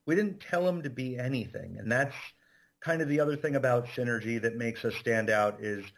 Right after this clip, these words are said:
a lot of people ask me when they come in, "Well, what do you, what do you need me to do for you?" I said, "I need you to go through the curtain and be yourself, and they will tell you what you are." Like, that's not my job. If you wanna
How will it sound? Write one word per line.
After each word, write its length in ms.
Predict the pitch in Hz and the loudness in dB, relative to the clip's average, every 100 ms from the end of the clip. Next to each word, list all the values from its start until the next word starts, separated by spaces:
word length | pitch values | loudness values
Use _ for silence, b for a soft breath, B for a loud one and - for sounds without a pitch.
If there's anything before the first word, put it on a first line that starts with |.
| b b | b b
a 80 | 143 | 2
lot 240 | 139 139 139 | 4 4 2
of 80 | |
people 320 | 135 135 135 135 | -2 -4 -4 -2
ask 400 | 113 117 - - | 0 0 -2 -8
me 420 | 107 104 104 98 _ _ _ | -6 -6 -8 -12 _ _ _
when 120 | 123 | -2
they 100 | 120 | 0
come 200 | 123 120 | 0 0
in, 140 | 113 | 0
"Well, 180 | 113 113 | 2 2
what 160 | 110 107 | 2 -2
do 60 | |
you, 80 | 113 131 123 | -4 -8 0
what 120 | 123 | 2
do 80 | 135 | 2
you 60 | 139 | 4
need 160 | 139 | 2
me 100 | 131 | 2
to 100 | 113 | 0
do 240 | 107 123 127 | 0 2 2
for 160 | 127 | 0
you?" 260 | 107 101 98 | 0 2 4
I 100 | 98 | 2
said, 180 | 123 117 | 4 4
"I 100 | 120 | 4
need 200 | 156 151 | 4 4
you 100 | 147 | 2
to 100 | 123 | 6
go 180 | 131 | 4
through 140 | 135 139 | 2 -4
the 80 | 123 | 0
curtain 400 | 131 127 131 113 | 0 0 0 -2
and 180 | 107 | -2
be 100 | 95 120 | -2 0
yourself, 580 | 120 110 - 117 120 120 - | 0 0 2 4 4 0 -6
and 260 | 120 101 95 | -2 -2 0
they 220 | 101 120 | 4 6
will 180 | 131 135 | 4 0
tell 300 | - 120 117 | 0 2 2
you 200 | 113 110 | 0 -2
what 240 | 104 104 104 | 0 0 0
you 200 | 101 104 | 2 4
are." 320 | 113 92 92 _ _ _ _ _ _ _ _ _ _ _ | 6 4 -4 _ _ _ _ _ _ _ _ _ _ _
Like, 220 | 120 110 | 2 4
that's 200 | 120 123 | 2 0
not 160 | 131 120 | -2 -4
my 180 | 113 110 | -2 -2
job. 380 | 104 110 90 - _ _ _ _ _ _ _ - | -2 -4 -4 -16 _ _ _ _ _ _ _ -10
If 160 | 120 | -6
you 120 | 127 | 0
wanna 500 | 143 139 139 127 123 | 4 4 4 2 0